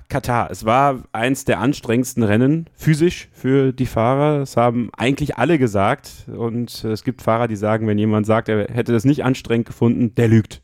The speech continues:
Ja, also wir haben's ja wirklich gesehen, Sophie. Unglaublich viele Fahrer, die mit Erschöpfungssymptomen zu kämpfen hatten. Teilweise Fahrer, die sich übergeben haben in den Helm,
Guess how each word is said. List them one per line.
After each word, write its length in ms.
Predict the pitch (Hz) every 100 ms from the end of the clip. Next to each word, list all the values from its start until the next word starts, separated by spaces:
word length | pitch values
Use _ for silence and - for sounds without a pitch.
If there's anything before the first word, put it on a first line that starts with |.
| _
Ja, 280 | 92 95 113
also 200 | 101 107
wir 100 | 101
haben's 200 | 104 110
ja 100 | 104
wirklich 260 | 101 110 -
gesehen, 380 | 92 90 107 110
Sophie. 340 | 113 110 107 - - - - - - - -
Unglaublich 540 | 170 160 143 139 127
viele 260 | 135 131 127
Fahrer, 320 | 110 123 127
die 100 | 120
mit 140 | 120
Erschöpfungssymptomen 1900 | 110 - 143 - 143 139 - - - 113 - 120 127 120 113 123 120 131 135
zu 120 | - -
kämpfen 400 | 127 127 120 110
hatten. 320 | 110 117 104
Teilweise 480 | 110 107 110 107 101
Fahrer, 320 | 107 113 110
die 80 | 104
sich 160 | 104
übergeben 540 | 104 101 110 123 120 117
haben 320 | 117 113 104
in 80 | 101
den 140 | 101
Helm, 420 | 104 120 127 135